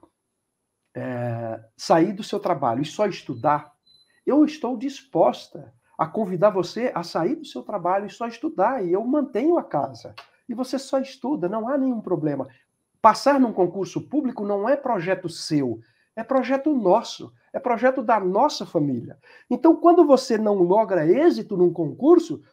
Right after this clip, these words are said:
eu também não logrei êxito neste concurso, porque não é seu este projeto, é um projeto da nossa família." Mas eu disse a ela que achava melhor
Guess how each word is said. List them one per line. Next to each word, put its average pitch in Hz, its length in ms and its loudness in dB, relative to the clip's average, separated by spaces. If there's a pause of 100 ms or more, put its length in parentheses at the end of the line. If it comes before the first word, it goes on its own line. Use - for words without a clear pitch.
(300)
eu 370 260 6
também 190 380 4
não 180 140 6
logrei 160 520 2
êxito 139 340 -4
neste 139 280 -12
concurso, 120 680 -16
porque 180 240 -10
não 226 220 -8
é 262 60 -6
seu 233 480 -4
este 156 200 -10
projeto, 135 460 -10
é - 20 -8
um 175 80 -12
projeto 202 500 -12
da - 80 -10
nossa 208 360 -8
família." 117 500 -12 (760)
Mas 277 180 2
eu 320 100 6
disse 269 260 2
a 214 40 0
ela 220 160 -4
que 277 80 -8
achava 233 320 -10
melhor 190 440 -8